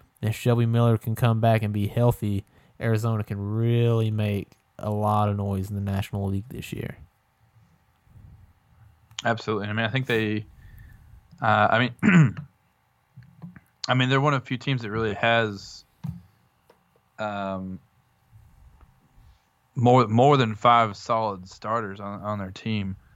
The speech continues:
Speaker 2: Uh, I mean, the, from, from top to bottom, I mean, that's why I said I think they've got the, the be-, the currently have the best, <clears throat> the best starting rotation outside of the, um, the favorites to win each division.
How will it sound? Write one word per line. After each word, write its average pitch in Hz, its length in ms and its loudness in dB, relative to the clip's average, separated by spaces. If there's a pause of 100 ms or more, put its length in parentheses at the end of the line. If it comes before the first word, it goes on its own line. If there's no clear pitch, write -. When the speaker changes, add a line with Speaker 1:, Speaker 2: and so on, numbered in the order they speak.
(580)
Speaker 2:
Uh, 98 40 -8
I 98 300 -4
mean, 104 200 -2
the, 101 380 -2
from, 101 500 -6
from 104 200 -2
top 123 240 4
to 107 60 -2
bottom, 110 300 4
I 104 40 0
mean, 104 120 0
that's 107 200 0
why 107 140 6
I 101 40 0
said 104 200 -8
I 101 60 -4
think 110 160 -6
they've 104 140 -2
got 104 160 -2
the, 98 120 -6 (800)
the 113 120 0
be-, 104 160 4
the 104 220 0
currently 135 400 2 (360)
have 113 220 2
the 107 60 -2
best, 110 280 0
<clears throat> - 40 -8
the 120 640 2
best 117 180 -2
starting 113 240 0
rotation 107 300 -4
outside 107 440 0
of 101 80 -2
the, 98 300 -4 (560)
um, 95 480 -4 (1000)
the 104 120 0
favorites 107 360 0
to - 120 -10
win 107 300 -4
each 110 220 -6
division. 95 480 -2